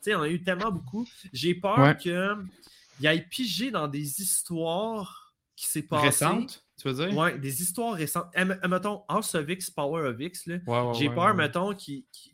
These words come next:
Speaker 1: qu'ils repartent puis qu'ils font ça comme télésérie. Ça va être bon,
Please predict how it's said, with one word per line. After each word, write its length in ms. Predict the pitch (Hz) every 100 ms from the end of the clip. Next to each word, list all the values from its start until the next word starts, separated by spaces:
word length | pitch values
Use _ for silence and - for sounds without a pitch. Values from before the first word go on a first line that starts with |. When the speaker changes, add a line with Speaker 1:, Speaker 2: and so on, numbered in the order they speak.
| _
Speaker 1:
qu'ils 120 | - 139
repartent 400 | - 185 220 - _ _
puis 80 | -
qu'ils 100 | -
font 200 | - 165
ça 180 | 151 208
comme 200 | 196 123
télésérie. 680 | 135 131 135 135 120 113 113 - - - 156
Ça 200 | - 170
va 120 | 160 220
être 140 | 139
bon, 380 | 175 196 180